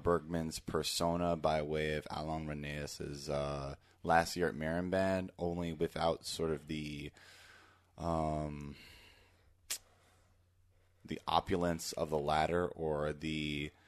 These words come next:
sort of, like, monochromatic, like, full-on experimental,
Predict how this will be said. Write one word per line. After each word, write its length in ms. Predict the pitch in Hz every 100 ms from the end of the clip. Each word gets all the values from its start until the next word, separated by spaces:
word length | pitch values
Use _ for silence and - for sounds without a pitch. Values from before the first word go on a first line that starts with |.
| - _ -
sort 180 | - 80
of, 160 | 73
like, 220 | 73 78
monochromatic, 1120 | 85 82 78 76 - - 82 78 73 73 73 - -
like, 380 | 73 71 - - _ -
full-on 560 | - 95 87 80 78
experimental, 800 | 78 - - 78 76 73 - 78